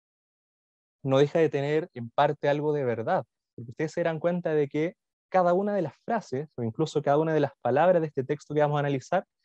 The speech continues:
podría seguir desarrollándose ad infinitum. Hoy, por motivos de tiempo, no podremos hacer ese trabajo tan exhaustivo, pero sí intentaremos abordar con suficiente orden, rigor y precisión, al menos, eh, algunas,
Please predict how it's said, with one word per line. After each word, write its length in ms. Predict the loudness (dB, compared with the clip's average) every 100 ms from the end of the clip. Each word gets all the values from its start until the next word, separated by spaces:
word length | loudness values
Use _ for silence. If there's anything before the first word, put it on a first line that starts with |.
| _ _
podría 400 | 2 4 6 4
seguir 260 | 4 2 0
desarrollándose 1080 | 0 -4 -2 0 -2 -2 -6 -6 -4 -4 -2
ad 200 | -2 -2 -2
infinitum. 640 | -6 -4 -4 -2 -2 -8 -14 _ _ _ _ 2
Hoy, 140 | 4
por 160 | 4 2
motivos 320 | 2 2 0
de 80 | 0
tiempo, 480 | 0 -2 0 -2 0
no 200 | -4 0
podremos 340 | 2 2 0
hacer 180 | -6 -8
ese 200 | -8 -8
trabajo 340 | 0 0 0 0
tan 160 | 0
exhaustivo, 640 | 2 -2 -2 -2 -2 -2 -4 _ _
pero 140 | -4 -2
sí 140 | -2
intentaremos 600 | -2 -2 2 2 2 0
abordar 440 | 0 2 2 0
con 180 | 0 -4
suficiente 800 | -4 -8 -4 -2 -2 0 0 2
orden, 540 | 2 2 2 0 -2 -4
rigor 340 | -4 0 0
y 60 | 0
precisión, 720 | -4 -8 -14 -4 -2 -2 -6 _ _ _ _ -2
al 140 | 0
menos, 520 | 2 2 0 -2 -6 -6
eh, 260 | -4 -4 -6
algunas, 880 | -2 0 0 0 0 -2 -6 -20